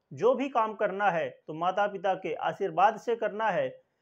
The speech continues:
आशीर्वाद लेके फिर काम करना है, तो आज हर काम आपको सफलता मिलेगी। बस आपको आलस्य से बचना है, तो पूरे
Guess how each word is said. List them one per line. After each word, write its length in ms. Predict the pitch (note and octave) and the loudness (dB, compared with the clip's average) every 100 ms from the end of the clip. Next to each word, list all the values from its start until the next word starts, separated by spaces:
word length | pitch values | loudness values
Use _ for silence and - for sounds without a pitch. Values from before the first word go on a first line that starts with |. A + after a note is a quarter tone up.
| _ _ - | _ _ 0
आशीर्वाद 540 | F3+ A#3 G#3+ G#3 A#3 | 0 2 4 6 6
लेके 320 | A#3+ A#3 A3+ | 4 2 2
फिर 260 | E3 - - | -2 -4 -6
काम 260 | A#3 G3+ F#3 | 0 0 0
करना 360 | F#3+ F3 F3 | -4 -2 -4
है, 120 | D3+ | -4
तो 220 | D#3 E3 D#3 | -6 -6 0
आज 260 | E3 F3 | 2 2
हर 200 | D3+ F#3+ | 0 -2
काम 380 | G3 G3 F3+ C3+ - | 2 2 2 -4 0
आपको 540 | E3+ E3+ - F3+ D3+ | 0 0 -6 -6 -6
सफलता 580 | C#3+ - E3+ G3 G3+ A#3 | -10 -16 -4 -4 0 0
मिलेगी। 460 | A#3 A#3 A3+ C3+ - _ _ _ _ | 2 0 0 -4 -10 _ _ _ _
बस 460 | F3 A#3+ - C#3 - | 2 2 2 -4 -2
आपको 420 | F3 F#3+ G3 G3+ F3 | 4 4 4 -2 0
आलस्य 480 | D#3+ D#3+ A3+ A#3 | 4 4 2 -4
से 200 | A#3 G#3+ | -4 -2
बचना 480 | D3+ C3 D3+ G3+ B3+ | -2 -6 -6 -2 2
है, 300 | G3+ C3+ A#2+ _ _ _ | 2 2 -4 _ _ _
तो 60 | F3 | -16
पूरे 580 | C#3+ F#3+ F#3+ F#3+ D3 | -4 0 4 2 0